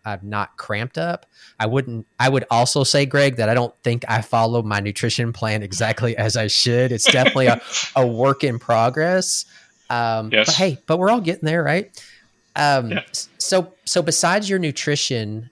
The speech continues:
Speaker 1: how was the actual bike course? Um, was it as, uh, as you thought it would be? Was it, uh, easier than you thought it would be? Was it harder than you thought it to be? Like, how, how was that for you?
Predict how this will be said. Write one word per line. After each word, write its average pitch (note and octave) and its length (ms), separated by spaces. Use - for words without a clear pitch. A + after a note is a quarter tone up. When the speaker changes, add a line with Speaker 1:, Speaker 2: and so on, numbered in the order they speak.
Speaker 1:
how D3+ 380
was C3+ 480
the A2 240
actual A2 420
bike G2+ 560
course? - 640
Um, G2+ 300
was G#2+ 240
it G#2+ 380
as, C#3 640
uh, G#2+ 560
as B2 240
you A2+ 60
thought B2+ 260
it C3+ 100
would B2+ 160
be? B2+ 360
Was A2+ 220
it, G2+ 300
uh, G#2 360
easier B2 320
than C#3 140
you B2+ 100
thought B2+ 180
it B2 60
would B2 140
be? A#2+ 160
Was A2+ 160
it - 80
harder B2 320
than B2+ 120
you B2 120
thought B2 200
it A#2+ 120
to B2+ 80
be? A#2 360
Like, G2+ 180
how, A#2+ 400
how A#2+ 180
was A2+ 160
that G2 180
for G2+ 120
you? F#2 180